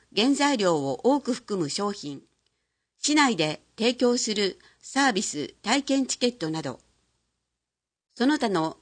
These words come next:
要件もありますので、詳しくはお問い合わせください。申し込み方法、企画調整課に備え付け、または市ホームページ掲載の申し込み書及び誓約書に必要事項を記入の上、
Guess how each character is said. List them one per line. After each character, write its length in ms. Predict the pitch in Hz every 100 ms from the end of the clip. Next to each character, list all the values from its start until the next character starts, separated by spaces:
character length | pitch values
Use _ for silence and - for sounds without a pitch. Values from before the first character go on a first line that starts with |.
| -
要 180 | 269 302
件 260 | - 214
も 60 | 170
あ 80 | 156
り 100 | 196
ま 120 | 247
す 120 | 208
の 140 | 175
で、 240 | 147 143 - _ _ _
詳 200 | 190 277
し 120 | -
く 120 | 208
は 200 | 185 156 -
お 60 | 156
問 220 | 233 262
い 60 |
合 40 | 240
わ 80 | 254
せ 120 | 226
く 100 | 202
だ 100 | 220
さ 180 | - 190
い。 120 | 143 _ _ _ _ _ _ _ _ _ _ 220
申 140 | 302
し 120 | -
込 100 | 302
み 160 | 294 294
方 220 | 269 240
法、 280 | 185 147 - _ _ _ -
企 280 | - 277 302
画 60 |
調 220 | 294 302 302
整 200 | 277 269
課 140 | 247
に 180 | 247 -
備 320 | - 233 285
え 20 |
付 260 | 285 - 247
け、 140 | - _ _ _ _ _
ま 100 | 208
た 140 | 220 269
は 240 | 170 - _ -
市 340 | - 294 - -
ホ 140 | 247
ー 60 | 294
ム 140 | 294
ペ 200 | 294 302
ー 40 | 202
ジ 100 | 175
掲 220 | 202 247
載 260 | - 214
の 260 | 190 175 165
申 160 | 196 254
し 120 | -
込 120 | 254
み 100 | 240
書 300 | 254 160 147 - _ _ _
及 260 | - 277 208
び 240 | 165 -
誓 220 | - 262
約 220 | 302 285 -
書 180 | 254
に 280 | 214 156 - _ _
必 280 | - - 277
要 160 | 302 302
事 140 | 285
項 240 | 247 226
を 80 | 156
記 200 | - 190
入 200 | 233 247
の 160 | 233 214
上、 300 | 190 180